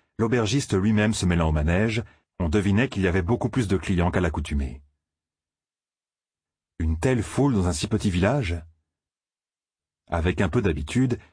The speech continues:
il était facile de repérer les étrangers. Pas à leur tenue, mais parce qu'ils buvaient et mangeaient la tête baissée, sans dire un mot. Les gens du cru ne les quittaient presque jamais des yeux,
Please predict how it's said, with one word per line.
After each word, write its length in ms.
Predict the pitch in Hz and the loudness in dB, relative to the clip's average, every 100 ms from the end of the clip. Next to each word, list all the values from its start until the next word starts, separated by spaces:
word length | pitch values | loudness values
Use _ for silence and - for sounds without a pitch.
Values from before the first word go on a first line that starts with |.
| _ | _
il 100 | 98 | -2
était 140 | 101 120 | 0 0
facile 300 | 120 127 135 | 0 0 2
de 80 | 95 | 2
repérer 420 | 98 113 95 98 | 2 2 2 2
les 140 | 82 | 0
étrangers. 560 | 80 82 73 71 62 69 _ _ _ _ _ _ _ - | -2 -2 -2 -2 -6 -12 _ _ _ _ _ _ _ -2
Pas 220 | 98 92 | 0 2
à 40 | |
leur 140 | 85 80 | 0 0
tenue, 380 | 87 110 127 - _ - | 2 2 0 -4 _ -4
mais 80 | |
parce 180 | 104 104 | -2 -2
qu'ils 140 | 120 104 | -2 0
buvaient 440 | 120 104 139 - | 0 0 0 2
et 80 | 90 | 2
mangeaient 320 | 92 95 117 | 2 2 0
la 100 | 101 | 0
tête 200 | 101 85 | -2 -2
baissée, 400 | 92 82 90 78 | -2 -2 -2 -2
sans 200 | - 104 | 0 -2
dire 180 | 87 78 | 0 0
un 80 | 73 | 0
mot. 280 | 69 65 - _ _ _ _ _ _ _ _ _ _ _ _ _ _ _ _ _ | -2 -6 -14 _ _ _ _ _ _ _ _ _ _ _ _ _ _ _ _ _
Les 140 | 87 85 | -2 0
gens 180 | 92 107 | 2 2
du 120 | 95 | 0
cru 220 | - 120 | 0 2
ne 60 | 98 | 2
les 120 | 90 | 0
quittaient 240 | - 107 | -2 -2
presque 300 | 101 127 - | -2 -2 -2
jamais 280 | 95 95 92 | 0 0 2
des 260 | 85 73 82 | 0 0 2
yeux, 180 | 80 | 0